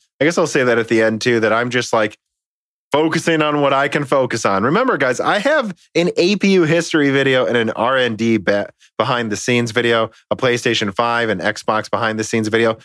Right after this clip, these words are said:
that have just been on hold because of my Ampere and Intel and A M D info I've been receiving. And I,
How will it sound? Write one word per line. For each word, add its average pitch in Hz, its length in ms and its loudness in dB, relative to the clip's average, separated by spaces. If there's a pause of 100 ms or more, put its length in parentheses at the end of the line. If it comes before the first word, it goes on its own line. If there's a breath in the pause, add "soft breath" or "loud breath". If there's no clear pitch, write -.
(180 loud breath)
that 160 120 0
have 185 160 0
just 175 240 -2
been 180 120 2
on 175 140 0
hold 139 480 0 (420)
because 127 260 0
of 127 100 -2
my 120 140 0
Ampere 113 520 0
and 110 80 -2
Intel 101 600 -2
and 85 100 -4
A 95 160 0
M 92 80 -2
D 92 160 2
info 82 220 -2
I've 80 180 -2
been 85 120 -2
receiving. 82 560 0 (320 loud breath)
And 92 100 0
I, 95 200 -4